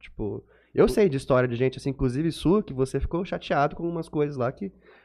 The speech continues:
Speaker 1: que aconteceram
Speaker 2: Sim.
Speaker 1: em blog, assim. Imagina, tipo, diariamente, uma pessoa é afetada igual você foi, tá ligado? Então,
Speaker 2: Sim.
Speaker 1: não é, não é uma coisa banal, assim, tipo, é.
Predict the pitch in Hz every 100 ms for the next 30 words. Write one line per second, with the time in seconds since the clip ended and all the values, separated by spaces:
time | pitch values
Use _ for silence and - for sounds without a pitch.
0 | _ 127 131 123 120 147 160 165 151 165
1 | 170 190 - _ _ _ _ - 143 143
2 | 220 214 - 175 160 127 127 165 185 156
3 | 135 151 160 165 - - 165 196 175 175
4 | 165 165 156 147 143 151 147 156 143 117
5 | 117 110 120 123 - _ _ _ - 113
6 | 123 123 131 165 - 147 131 127 127 117
7 | 117 107 - 107 110 - - 107